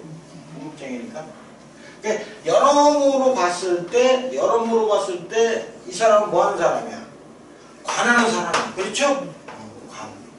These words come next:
관하는 사람. 그래서 이 사람은 관직이다. 우리가 이제, 어, 이렇게 이제 어쨌든 관인, 관인제가 나한테 다 들어왔잖아. 그 관인이 나한테 들어왔으니까 뭐야? 이거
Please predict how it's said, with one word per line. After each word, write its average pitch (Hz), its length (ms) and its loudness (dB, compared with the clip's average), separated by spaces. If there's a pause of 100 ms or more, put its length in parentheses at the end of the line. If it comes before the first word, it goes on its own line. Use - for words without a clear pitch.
(160)
관하는 247 380 -14
사람. - 160 -20 (240)
그래서 - 360 -6 (600)
이 147 40 -18
사람은 180 460 -2 (800)
관직이다. 147 640 -14 (840)
우리가 160 400 -4
이제, 143 100 -8
어, 120 400 -8 (800)
이렇게 160 300 -6
이제 123 180 -10 (500)
어쨌든 269 640 0 (880)
관인, 131 580 2 (840)
관인제가 254 1080 4
나한테 233 300 2
다 - 140 -4
들어왔잖아. 170 680 -6 (340)
그 165 160 -10
관인이 247 560 4
나한테 220 320 0
들어왔으니까 202 680 0
뭐야? 110 280 -6
이거 - 240 -18